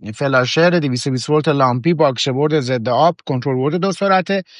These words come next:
یراق نصب، خازن‌ها و دو تا بازو به همراه خلاص کن‌ها رو رو پکیجش داره. پس یه پکیجی هست که دیگه نیازی به خرید چیز دیگه نداره عملاً و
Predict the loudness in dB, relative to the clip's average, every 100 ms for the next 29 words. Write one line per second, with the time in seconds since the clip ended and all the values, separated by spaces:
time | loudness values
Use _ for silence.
0 | -20 _ 0 4 4 4 2 0 0 -4
1 | -8 -6 -2 2 2 2 -2 2 2 2
2 | 2 0 0 0 2 2 2 2 2 2
3 | 0 0 0 -2 -4 -4 0 2 0 0
4 | -2 0 -2 0 -4 -6 _ _ _ _
5 | _ _ -4 2 4 4 2 -2 -2 0
6 | 2 0 2 0 2 0 -2 -4 -2 0
7 | 0 0 0 0 -2 -4 _ _ _ _
8 | -16 -8 -6 -6 -4 -2 0 2 0 0
9 | -2 0 2 4 2 0 -2 -2 2 2
10 | 2 0 0 2 2 2 2